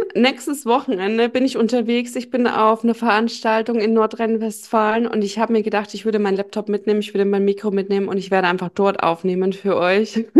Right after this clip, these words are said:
Ich hoffe, es klappt so, wie ich mir das vornehme. Aber so,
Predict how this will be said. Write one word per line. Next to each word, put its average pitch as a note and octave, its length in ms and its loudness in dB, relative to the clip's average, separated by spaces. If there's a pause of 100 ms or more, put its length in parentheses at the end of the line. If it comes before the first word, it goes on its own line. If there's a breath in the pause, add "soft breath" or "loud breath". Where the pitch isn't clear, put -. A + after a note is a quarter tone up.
(160)
Ich - 120 2
hoffe, F#4 240 6
es E4 120 -2
klappt D4 280 -2
so, C#4 100 -4
wie C#4+ 60 0
ich C4+ 80 -2
mir C4+ 80 -2
das B3 140 -6
vornehme. A#3 480 -2 (440 loud breath)
Aber E4+ 380 6 (540 loud breath)
so, - 260 0